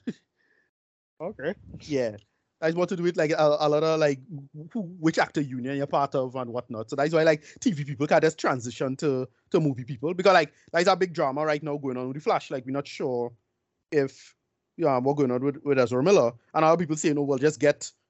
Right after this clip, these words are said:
Speaker 1: um, Grant Gustin to do it." But, like, that's not how that does work. And it's not that straightforward.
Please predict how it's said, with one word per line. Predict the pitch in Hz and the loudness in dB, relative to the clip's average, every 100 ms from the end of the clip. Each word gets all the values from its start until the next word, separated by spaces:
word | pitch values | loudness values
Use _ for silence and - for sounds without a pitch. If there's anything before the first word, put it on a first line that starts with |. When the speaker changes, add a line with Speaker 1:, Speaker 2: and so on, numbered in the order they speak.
| _ - | _ -2
Speaker 1:
um, | 139 135 123 117 113 110 123 | 2 4 2 0 -6 -10 -2
Grant | 160 147 | 0 0
Gustin | 147 - 139 | -2 -6 -8
to | 135 | -6
do | 214 | -6
it." | 131 | -4
But, | 143 | -2
like, | 139 127 | -2 0
that's | 135 143 | 0 0
not | 147 | 0
how | 147 | 0
that | 139 127 | 0 0
does | 117 | -2
work. | 120 113 _ _ _ | -8 -12 _ _ _
And | 143 | -4
it's | 131 | 0
not | 135 | 2
that | 147 | 2
straightforward. | - 151 127 107 | 0 -4 -4 -6